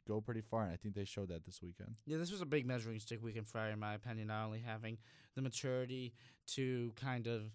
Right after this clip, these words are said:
Speaker 2: take control of a series that could have gotten away from them after the first game against Purdue, but also to, to do it at home and to do it in the second Big Ten Conference series of the season. You mentioned how it was kind of a mess that first series against Iowa. It was snowing,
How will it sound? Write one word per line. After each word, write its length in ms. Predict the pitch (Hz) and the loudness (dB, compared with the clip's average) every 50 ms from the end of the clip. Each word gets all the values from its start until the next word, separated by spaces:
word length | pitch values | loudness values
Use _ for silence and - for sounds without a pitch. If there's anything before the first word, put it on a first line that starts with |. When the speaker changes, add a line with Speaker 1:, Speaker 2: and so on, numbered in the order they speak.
| - - - - - - _ - | -12 -18 -20 -20 -20 -20 _ -6
Speaker 2:
take 280 | - - 156 143 135 | 0 4 4 4 4
control 420 | - 143 123 - - - 139 131 127 | 2 -2 -4 -2 0 2 4 4 4
of 60 | 123 | 4
a 40 | 123 | 2
series 320 | - - 131 123 123 127 117 | 0 2 2 4 4 4 4
that 140 | 117 110 | 2 2
could 140 | - - 139 | 2 2 2
have 80 | 127 120 | 4 6
gotten 300 | 127 123 113 110 113 110 - | 6 6 6 4 4 0 0
away 300 | - 117 117 117 113 117 | 0 2 4 4 4 2
from 160 | - 131 131 | 2 0 0
them 160 | 127 120 123 | 0 2 2
after 240 | 117 113 - - 117 | 2 0 0 -2 -4
the 80 | 107 | -6
first 320 | 107 - - 117 113 113 - | -4 0 0 2 2 2 0
game 180 | 131 120 113 | -2 0 0
against 300 | 113 110 110 104 107 - | 0 0 0 -2 -2 -2
Purdue, 400 | - 120 113 110 117 117 120 117 110 - - - - - - | -2 -2 0 2 2 2 2 2 0 -4 -10 -18 -16 -8 -2
but 100 | 131 131 | 2 6
also 540 | 131 127 123 120 - - 123 117 107 110 110 - - - - - | 6 6 6 4 4 4 4 4 4 2 0 -6 -16 -20 -18 -4
to, 320 | - - 123 120 110 104 101 - - | 2 4 4 6 6 4 0 -2 -2
to 100 | - 143 | -2 -2
do 260 | 131 127 156 156 151 | 0 2 2 4 4
it 40 | 139 | 4
at 180 | 120 123 120 - | 4 2 2 2
home 320 | 120 131 123 120 120 117 | 2 2 2 2 2 2
and 140 | 117 113 107 | 0 -2 -2
to 80 | - | -4
do 300 | 120 117 117 123 120 113 | -4 0 0 2 2 2
it 120 | 113 104 107 - - - - - | 2 0 0 -4 -12 -20 -14 -6
in 180 | - 123 127 120 | -2 0 0 2
the 60 | 117 | 2
second 400 | 113 - 135 123 117 - 123 117 | 2 2 2 2 2 2 0 2
Big 180 | 110 117 110 110 | 2 0 0 0
Ten 380 | - 139 120 110 107 110 107 107 - - - - | 0 -2 0 0 0 -2 -2 -4 -8 -16 -14 -4
Conference 420 | - 147 123 120 - - 120 110 - | 0 0 0 0 0 -2 -2 -2 0
series 260 | - 123 117 113 110 | 2 2 2 2 2
of 100 | 113 107 | 0 -2
the 60 | 107 | -2
season. 360 | - - 123 120 117 110 113 | -2 -2 -2 -2 0 0 0
You 100 | 113 110 | 0 2
mentioned 360 | 110 113 113 110 - 117 107 113 | 2 0 0 0 -2 -2 -2 -2
how 300 | 120 110 107 110 107 104 - - - - - | 0 2 2 2 0 -2 -6 -12 -20 -14 -6
it 60 | - 120 | -2 -2
was 100 | 123 - | -2 0
kind 220 | - 143 135 120 | 2 2 2 2
of 40 | 110 | 2
a 40 | 101 | 2
mess 240 | 113 120 120 120 - | 2 2 2 2 0
that 220 | - 117 104 107 - | 0 -2 -2 -2 -2
first 240 | - 123 117 - | -2 0 0 2
series 220 | - 127 120 117 110 | 2 2 2 2 0
against 200 | 113 110 107 110 - | 0 -4 -4 -2 0
Iowa. 420 | 113 113 120 120 117 120 120 110 | 2 4 4 4 4 4 2 0
It 100 | 90 95 | 0 -2
was 120 | 98 104 | -2 -2
snowing, 640 | - - - - 135 131 127 127 123 117 113 113 120 | 0 0 2 2 2 2 2 2 2 0 0 -2 -4